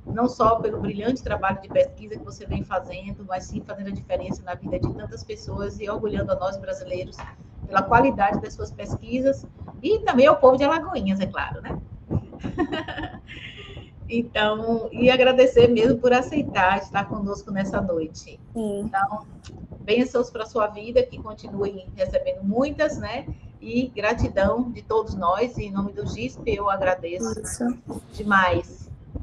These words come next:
Speaker 1: Manu.
Speaker 2: Não, é só isso mesmo, Ana. Queria, é, só reforçar, né, o agradecimento pro Marcelo, né? A gente sabe que a agenda dele,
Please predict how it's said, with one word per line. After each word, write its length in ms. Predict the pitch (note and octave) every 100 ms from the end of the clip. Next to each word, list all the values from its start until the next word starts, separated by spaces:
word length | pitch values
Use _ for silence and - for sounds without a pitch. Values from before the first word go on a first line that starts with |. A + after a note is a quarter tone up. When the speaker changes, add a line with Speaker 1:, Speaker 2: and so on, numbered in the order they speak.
| - - - - -
Speaker 1:
Manu. 540 | F#3+ F#3 F#3 F#3+ G3 - - - - - - - - -
Speaker 2:
Não, 120 | D#4+
é 200 | - D4+
só 200 | - E4
isso 200 | F#4+ G4+
mesmo, 300 | D4 A#3 A#3
Ana. 180 | A3 A#3
Queria, 460 | C4 B3 A#3+ A#3 -
é, 180 | A3+ A#3
só 140 | -
reforçar, 720 | C4 B3 - C4+ - C4 B3+
né, 100 | C4+
o 60 | A#3+
agradecimento 1000 | A#3 A3+ A#3 C4 B3 G#3+ A3 D4+ E4 F#4 - - -
pro 120 | - G#3+
Marcelo, 540 | G#3+ - A3 B3 C#4+
né? 120 | B3+
A 60 | C4
gente 200 | C4+ B3+
sabe 320 | C4 A3+ A#3
que 280 | - A3+ G#3+
a 60 | G#3+
agenda 300 | A#3 G#3+ G#3+
dele, 580 | G#3+ G3+ G3 G3+ G3